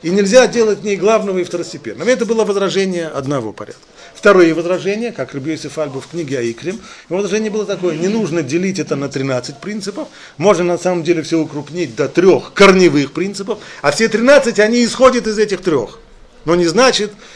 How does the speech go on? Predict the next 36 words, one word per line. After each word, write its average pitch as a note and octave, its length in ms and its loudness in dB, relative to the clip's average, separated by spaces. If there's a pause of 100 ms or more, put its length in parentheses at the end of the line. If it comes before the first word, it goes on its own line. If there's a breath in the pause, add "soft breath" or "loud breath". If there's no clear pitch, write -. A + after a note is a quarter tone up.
что - 160 -8
кто-нибудь A#3 500 4
пришёл G#3 300 2
бы G#3+ 120 -4
и - 20 -6
сказал A3+ 360 4
бы: G#3 80 -6
«Ничего G3 180 -2
подобного, F3+ 440 -2
нет G3 220 -6
никаких D#3+ 480 -6 (340 loud breath)
тринадцати E3+ 640 0
принципов, D3+ 680 -6
обязательных C#3+ 600 -4
для D3 140 -8
всех, B3+ 240 -8 (260 loud breath)
а D3 100 -4
каждый, E3+ 360 4
кто G3 200 0
хочет, F3+ 340 -4
то, E3 140 -2
и, D#3 100 0
то, D#3+ 280 -6
что E3 160 -6
и D3 60 0
думает, F#3+ 340 -2
главное, F3 340 -2
чтобы D#3 200 -10
только D#3+ 220 -8
субботу E3 400 -4
не D3 100 -10
нарушал, D#3 520 -4 (240 loud breath)
и C3+ 80 -10
чтобы D3+ 580 0
ел D3 220 2
кошерное». D#3+ 640 -4